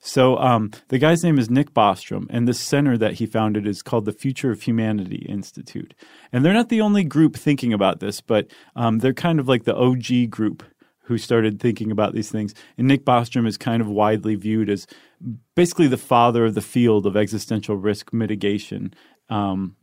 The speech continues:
and, and, and he really kind of took some disparate thoughts that guys like Derek Parfit and, um, Carl Sagan had back in about the eighties and put them together into, like, a genuine,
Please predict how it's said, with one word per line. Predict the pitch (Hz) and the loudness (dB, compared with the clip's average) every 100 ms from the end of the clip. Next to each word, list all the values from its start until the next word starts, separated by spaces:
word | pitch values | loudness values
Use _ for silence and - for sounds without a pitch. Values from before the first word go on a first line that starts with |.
| - | -8
and, | 113 - 110 | -6 -4 -4
and, | - 107 104 - | -2 -2 -2 -4
and | 123 113 | -2 -2
he | 110 135 | 0 0
really | 127 147 139 | 2 2 2
kind | - 131 | 0 -2
of | 110 - | -2 -4
took | - 151 - _ _ _ _ _ | 0 0 0 _ _ _ _ _
some | - 123 | -4 -2
disparate | 107 104 147 - 123 - | -2 -2 -2 0 -2 -2
thoughts | - 120 101 - - | 2 2 2 -4 -6
that | 110 - | -6 -2
guys | 110 107 | -2 -2
like | 107 104 | -4 -4
Derek | - 113 117 - | 0 0 0 -4
Parfit | - 107 - 110 104 | 0 0 0 -2 -2
and, | - 110 104 101 | -4 -4 -2 -2
um, | 101 104 | -2 -4
Carl | - 117 | 0 0
Sagan | 110 - 117 107 | 0 0 -2 -2
had | 98 110 101 98 - _ _ - | -6 -6 -8 -8 -14 _ _ -2
back | 123 135 | -2 0
in | 123 | -2
about | 104 104 101 | 2 0 0
the | 104 | -2
eighties | 120 113 107 98 101 - - _ _ - | -2 -2 -2 -6 -12 -18 -20 _ _ -2
and | 120 113 | -2 2
put | 196 | 2
them | 202 160 | 2 2
together | 131 151 123 | 2 2 2
into, | 107 | 2
like, | 127 113 | 0 0
a | 120 | -2
genuine, | 117 123 131 139 131 123 120 | 0 0 2 4 2 2 -2